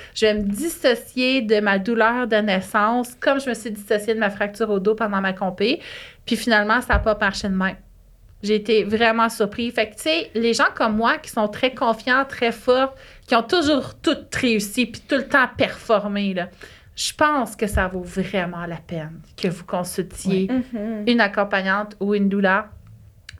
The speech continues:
Speaker 1: pour vous aider justement à voir le derrière, l'envers du décor, celui qu'on voit pas d'Instagram.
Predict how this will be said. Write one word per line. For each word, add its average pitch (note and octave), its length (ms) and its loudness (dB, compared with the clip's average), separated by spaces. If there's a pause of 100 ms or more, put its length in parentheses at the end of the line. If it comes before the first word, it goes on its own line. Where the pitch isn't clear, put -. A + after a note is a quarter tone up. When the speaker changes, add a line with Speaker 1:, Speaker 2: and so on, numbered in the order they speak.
Speaker 1:
pour A3 240 4
vous G#3+ 200 0
aider G3+ 260 0
justement G3+ 640 0 (300)
à F#3+ 120 2
voir G3+ 320 2
le G3 160 2
derrière, G3+ 640 2
l'envers G#3 320 0
du G#3 100 -16
décor, G3+ 380 0
celui G3+ 220 -2
qu'on G#3 160 -2
voit F#3+ 200 0
pas A3 160 4
d'Instagram. A#3 600 0